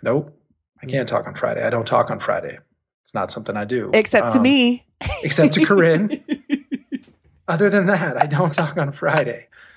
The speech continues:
Speaker 1: Um, but really, but this, what's interesting is I consider this sort of like,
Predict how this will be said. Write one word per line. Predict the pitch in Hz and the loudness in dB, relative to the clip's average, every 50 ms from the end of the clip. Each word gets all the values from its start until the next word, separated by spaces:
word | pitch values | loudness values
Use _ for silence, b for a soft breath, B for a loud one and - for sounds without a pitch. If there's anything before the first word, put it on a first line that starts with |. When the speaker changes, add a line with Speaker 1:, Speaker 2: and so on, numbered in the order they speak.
| B B B B _ - | B B B B _ -4
Speaker 1:
Um, | - - 139 135 135 135 135 131 139 143 - - _ _ _ | 0 0 2 2 2 0 0 -2 -6 -12 -14 -20 _ _ _
but | 240 165 175 175 175 | 0 2 2 4 4
really, | 175 202 214 - | 2 2 2 2
but | 165 160 160 147 | 0 0 2 2
this, | 180 190 - - - 185 | 2 2 2 0 -4 -6
what's | - 156 160 156 165 | -4 -2 -2 -2 -2
interesting | 190 208 - 175 156 | -4 -4 -4 -2 -2
is | 143 131 120 - - - - | -2 -2 -4 -6 -8 -2 0
I | 156 180 | 0 0
consider | 170 180 165 - 156 147 143 | 0 0 -2 0 0 2 2
this | 143 139 139 - | 2 0 0 0
sort | - 139 131 | -2 -2 -2
of | 123 120 | -2 -2
like, | 127 123 117 117 - - | 0 0 0 -2 -6 -12